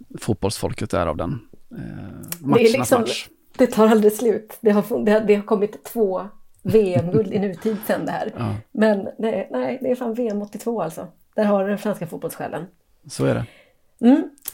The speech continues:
Speaker 2: Simon, nu är klockan, eh, nu tickar vi in på övertid här.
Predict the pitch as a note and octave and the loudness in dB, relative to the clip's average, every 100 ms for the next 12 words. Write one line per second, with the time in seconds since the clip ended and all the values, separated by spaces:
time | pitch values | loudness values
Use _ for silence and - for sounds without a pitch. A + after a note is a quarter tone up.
0 | - - C#4 C#4+ D4+ B3+ A#3+ B3 B3 A3+ | -8 2 4 4 2 4 4 2 2 2
1 | G#3+ G#3+ G#3 G3+ - A3 B3 B3 A3+ C4+ | 4 2 2 0 0 -2 0 2 2 2
2 | G3+ G3+ E3 F3+ D#3+ - | 2 -2 -4 -4 -4 -4